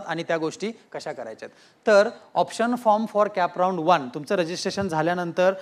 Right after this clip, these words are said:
त्याच्यानंतर, अ, तुम्ही, अ, हे फॉर्म भरायचं आहे. किती ऑप्शन्स आपण भरू शकतो? तर तीनशे ऑप्शन्स आपण भरू शकतो. तीनशे कॉलेजेस नव्हे, तीनशे ऑप्शन्स. म्हणजे केआयटी जर तुम्ही घेतला आणि त्याच्या दहा ब्रँचेस टाकल्या, तर ते दहा ऑप्शन झाले.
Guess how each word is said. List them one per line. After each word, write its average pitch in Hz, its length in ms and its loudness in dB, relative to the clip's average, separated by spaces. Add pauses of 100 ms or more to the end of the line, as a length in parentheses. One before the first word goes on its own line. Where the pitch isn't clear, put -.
(220)
त्याच्यानंतर, 185 720 -2 (100)
अ, 156 280 -4
तुम्ही, 165 440 -8
अ, 156 120 -8
हे 143 140 -8
फॉर्म 156 260 -8
भरायचं 151 380 -6
आहे. 175 100 -6 (540)
किती 220 180 2
ऑप्शन्स 240 400 6
आपण 208 200 0
भरू 185 140 2
शकतो? 175 580 -2 (480)
तर 190 120 4
तीनशे 190 640 0
ऑप्शन्स 202 460 4
आपण 175 380 2 (280)
भरू 156 240 -4
शकतो. 120 400 -10 (540)
तीनशे 185 280 0
कॉलेजेस 208 480 4
नव्हे, 196 160 2
तीनशे 190 360 -4
ऑप्शन्स. 139 580 -2 (180)
म्हणजे 156 180 -2
केआयटी 196 480 2
जर 208 120 2
तुम्ही 202 220 -4
घेतला 180 380 2 (240)
आणि 156 120 -10
त्याच्या 170 200 0
दहा 165 260 4
ब्रँचेस 196 380 2
टाकल्या, 170 280 -4
तर 175 80 -4
ते 202 120 -4
दहा 156 160 -4
ऑप्शन 131 340 -4
झाले. 101 260 -12